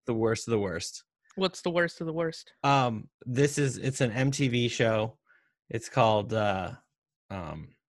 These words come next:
Speaker 1: oh, I don't even remember what it's called, but <laughs> it's like, it's basically Survivor, except it's like a dating Survivor, but it's not The Bachelor. It's a different version of it 'cause nobody gets voted off.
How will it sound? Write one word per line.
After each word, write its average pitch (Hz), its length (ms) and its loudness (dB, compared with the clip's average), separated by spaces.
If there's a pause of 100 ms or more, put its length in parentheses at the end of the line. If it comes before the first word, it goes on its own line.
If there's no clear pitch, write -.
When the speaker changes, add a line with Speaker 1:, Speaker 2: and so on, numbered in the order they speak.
(500)
Speaker 1:
oh, 139 60 0
I 131 120 2
don't 131 120 6
even 120 120 6
remember 117 220 6
what 110 80 4
it's 104 120 -2
called, 107 320 2 (340)
but 151 160 10 (100)
<laughs> - 80 -2
it's 165 260 4
like, 147 260 6 (260)
it's 165 160 4
basically 185 440 8
Survivor, 120 680 4 (240)
except - 540 0 (400)
it's 117 140 -6
like 113 140 2
a 104 60 -2
dating 135 460 4
Survivor, 156 540 4
but 135 160 0
it's 110 100 -6
not 143 180 0
The 165 60 -2
Bachelor. 147 640 2 (160)
It's - 380 -6
a 120 80 -2 (120)
different 151 420 4
version 120 440 2
of 101 260 -4
it 98 180 -4 (480)
'cause 120 180 -2
nobody 143 260 6
gets 131 160 4
voted 117 320 2
off. 113 420 2